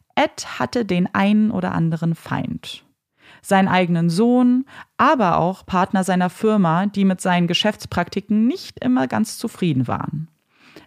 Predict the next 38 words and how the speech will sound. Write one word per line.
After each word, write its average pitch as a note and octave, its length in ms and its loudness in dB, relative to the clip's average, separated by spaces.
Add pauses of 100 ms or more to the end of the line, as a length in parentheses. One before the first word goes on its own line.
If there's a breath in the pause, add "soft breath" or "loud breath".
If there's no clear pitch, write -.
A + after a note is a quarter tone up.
Ed G3+ 300 2
war F#3 80 2
ein E3+ 120 4
sehr E3 120 2
forscher E3 500 0
Kerl. - 520 -6 (320 loud breath)
Wenn F#3 120 2
ihm G#3+ 80 6
etwas G3+ 240 0
nicht G#3 140 -2
passte, A3 680 -2
dann G#3+ 180 2
drohte B3 360 0
er G3 180 2
nur G3+ 180 4
allzu G#3 340 -2
gerne, F3 340 2
die F#3 120 -2
Angelegenheit E3 600 0
mit E3+ 100 -4
seiner F3+ 220 -2
Schusswaffe - 560 -4
klären - 340 -4
zu - 160 -10
können. - 440 -8 (760 soft breath)
Und G#3+ 280 4
dass G#3 180 0
er F3+ 60 0
eine F3 180 2
ganze D#3+ 360 -2
Reihe A#3+ 320 2
an D#3 100 2
unterschiedlichen D3 640 -2
Waffen D3 320 -2
hatte, D#3 380 -2 (240)
wissen E3+ 340 -2
wir B2+ 100 -2
ja. G2+ 380 -4